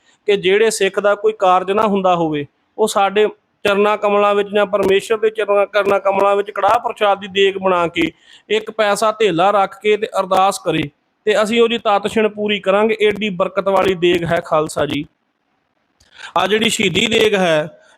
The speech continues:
ਇਹ ਕੀ ਹੈ ਖਾਲਸਾ ਜੀ? ਮਹਾਰਾਜ ਦੇ ਚਰਨਾਂ ਵਿੱਚ ਰਗੜਾ ਲਾ ਕੇ, ਸੁੱਖ ਨਿਧਾਨ ਪਾ ਕੇ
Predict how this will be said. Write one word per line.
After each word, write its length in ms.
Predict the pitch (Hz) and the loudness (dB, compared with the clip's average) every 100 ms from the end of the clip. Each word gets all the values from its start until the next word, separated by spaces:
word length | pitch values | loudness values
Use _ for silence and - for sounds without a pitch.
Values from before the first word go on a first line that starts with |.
| - | 0
ਇਹ 180 | 208 240 | 2 2
ਕੀ 240 | 240 233 | 0 2
ਹੈ 100 | 226 | 0
ਖਾਲਸਾ 440 | 202 185 190 196 185 | 2 0 2 0 0
ਜੀ? 120 | 214 | 0
ਮਹਾਰਾਜ 440 | 202 208 214 202 | 2 2 2 2
ਦੇ 120 | 202 | 0
ਚਰਨਾਂ 400 | 202 196 190 196 | 0 0 2 2
ਵਿੱਚ 120 | 202 202 | 0 0
ਰਗੜਾ 340 | 180 190 196 | 0 2 2
ਲਾ 220 | 190 180 | 4 2
ਕੇ, 140 | 180 196 | 0 -8
ਸੁੱਖ 260 | 196 196 | -8 -4
ਨਿਧਾਨ 380 | 202 202 180 160 | -4 0 0 0
ਪਾ 260 | - 190 190 | 0 2 2
ਕੇ 240 | 220 | 0